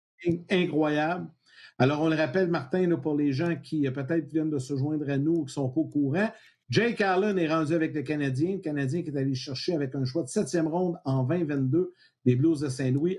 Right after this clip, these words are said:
En retour, le C H envoie à Saint-Louis, choix de troisième ronde, celui obtenu des Capitals en échange de Kovalchuk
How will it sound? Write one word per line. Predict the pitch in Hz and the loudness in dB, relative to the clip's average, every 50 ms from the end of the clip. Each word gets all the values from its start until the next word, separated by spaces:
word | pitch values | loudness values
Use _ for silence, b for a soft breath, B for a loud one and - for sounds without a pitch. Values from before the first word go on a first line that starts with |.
| - - | -2 0
En | 220 220 220 | 0 2 2
retour, | 185 190 185 - 208 208 202 190 | 2 0 2 2 2 2 4 2
le | 170 147 | 2 0
C | 131 - 160 | -2 -2 -2
H | 160 165 185 - - 160 | 0 0 -2 -2 -4 -4
envoie | 147 143 143 160 160 | -4 -2 -2 -2 -2
à | 139 | -2
Saint-Louis, | - 147 143 139 139 147 165 190 185 | -2 -4 -2 -2 0 0 0 0 -2
choix | - - 160 165 160 | -2 -4 -4 -4 -4
de | - _ | -6 _
troisième | - 190 208 196 160 175 170 170 | -2 0 0 2 2 0 0 0
ronde, | 160 180 196 190 170 135 b b b b _ | 0 0 0 0 -2 -4 b b b b _
celui | - - - 156 170 190 196 | 0 2 2 4 4 2 2
obtenu | 190 - - 170 170 165 180 202 208 190 - - - | 0 0 2 2 2 2 2 0 0 -2 -4 -4 -2
des | 131 127 | -2 -2
Capitals | 131 170 165 165 170 160 135 190 196 185 165 143 | 0 0 0 0 0 -2 -2 0 0 0 0 0
en | 151 147 143 | -2 -2 -4
échange | 135 131 - 165 160 143 131 | -4 -4 -6 -6 -6 -4 -6
de | 135 | -6
Kovalchuk | 131 151 151 143 135 131 127 127 - 175 170 | -6 -4 -4 -2 -2 -2 -4 -4 -4 -6 -6